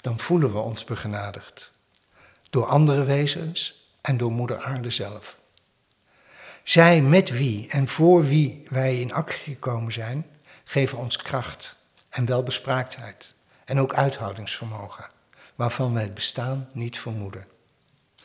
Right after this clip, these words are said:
We hebben dat te ervaren en te herinneren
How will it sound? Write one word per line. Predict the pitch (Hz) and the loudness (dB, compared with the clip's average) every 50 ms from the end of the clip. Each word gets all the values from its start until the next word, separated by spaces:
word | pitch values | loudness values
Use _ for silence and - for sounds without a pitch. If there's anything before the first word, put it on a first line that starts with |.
| - - - - - - - - | -20 -18 -16 -16 -16 -16 -18 -14
We | _ 123 131 | _ 2 6
hebben | 123 147 175 170 170 | 8 8 8 8 8
dat | 131 151 147 143 | 4 4 2 4
te | - 143 | 2 2
ervaren | 113 120 120 - - 143 139 139 127 101 95 95 98 95 - - _ _ | 2 2 -2 0 2 2 4 4 2 0 -2 -6 -10 -12 -16 -20 _ _
en | - - 139 123 | -4 -2 -2 0
te | - 135 | 2 2
herinneren | 123 127 117 117 123 147 143 117 95 92 95 - - | 2 2 2 2 2 2 2 2 0 -4 -6 -8 -10